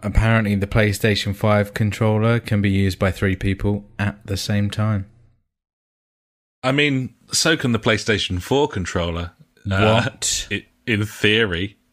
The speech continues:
Speaker 1: In theory, but
Speaker 2: If you all sit really close together.
Speaker 1: I, I've only f-, think of one game, which is Overcooked, where two people can use it at the same time.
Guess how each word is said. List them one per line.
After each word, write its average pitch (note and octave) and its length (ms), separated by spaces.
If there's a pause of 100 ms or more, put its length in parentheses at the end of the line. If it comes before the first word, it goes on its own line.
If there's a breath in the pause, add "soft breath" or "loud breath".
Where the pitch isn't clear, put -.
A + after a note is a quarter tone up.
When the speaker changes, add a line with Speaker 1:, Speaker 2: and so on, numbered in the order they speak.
(160)
Speaker 1:
In G2+ 160
theory, G#2 560 (300)
but A2 280
Speaker 2:
If G2+ 140
you G#2 160
all G2+ 140
sit A2 260
really G#2+ 320
close G#2 300
together. G#2+ 520 (520)
Speaker 1:
I, B2 200
I've C#3 200
only D#3+ 240
f-, - 160 (100)
think B2 400
of G#2+ 160
one A2 400
game, G2+ 460
which F2 200
is F#2+ 80
Overcooked, F#2 600
where F#2 200
two A2 300
people G2 300
can G2 180
use G2 160
it F2 100
at F2+ 100
the F#2 80
same F2+ 280
time. F2+ 320